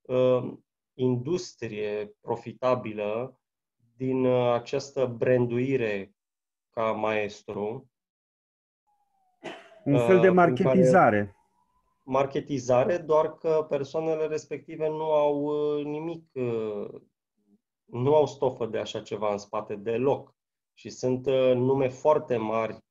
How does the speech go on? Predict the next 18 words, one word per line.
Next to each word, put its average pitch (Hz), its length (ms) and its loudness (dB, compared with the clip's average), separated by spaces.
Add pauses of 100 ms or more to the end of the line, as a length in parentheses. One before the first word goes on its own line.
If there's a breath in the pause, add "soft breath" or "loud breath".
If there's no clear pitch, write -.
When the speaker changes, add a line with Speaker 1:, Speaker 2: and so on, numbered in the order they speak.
(340)
Speaker 1:
dar 120 340 0
nu 131 180 2
vreau 131 280 2
<laughs> - 60 -12
să 131 280 0 (200)
le 131 160 0
menționez 123 600 0
aici, 120 300 -2
să - 280 -10
se 117 180 -10
nască 127 340 -2
discuții 120 500 -12
interminabile, 123 760 -4
dar 135 200 -2
sunt 151 440 -10
nume 120 360 -4
foarte 123 400 -6
mari 113 420 -6